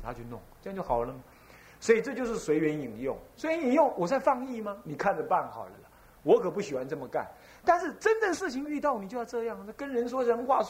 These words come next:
跟鬼说鬼话，你跟狗就要学狗叫，跟猫就学猫咪，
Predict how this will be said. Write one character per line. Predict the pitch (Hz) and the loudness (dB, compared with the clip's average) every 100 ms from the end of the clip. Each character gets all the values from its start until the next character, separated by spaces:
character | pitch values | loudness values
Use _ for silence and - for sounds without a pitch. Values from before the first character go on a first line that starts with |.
| - | -2
跟 | 254 247 | -2 2
鬼 | 196 | 2
说 | 151 208 | 4 2
鬼 | 180 117 | 2 -6
话， | 117 185 - - - | 2 4 4 -4 -8
你 | 175 | -2
跟 | 180 277 285 277 | 0 2 2 4
狗 | 156 | 4
就 | 143 | 4
要 | 190 | 0
学 | 156 | 0
狗 | 170 123 101 | -2 -2 -4
叫， | 107 175 117 - - - - - 160 - 226 | 2 2 2 -6 -20 -20 -20 -16 -12 -4 0
跟 | |
猫 | 269 285 285 285 | 2 4 4 2
就 | 247 | -2
学 | 190 | -2
猫 | 202 226 233 | 2 4 4
咪， | 233 233 226 | 2 -2 -2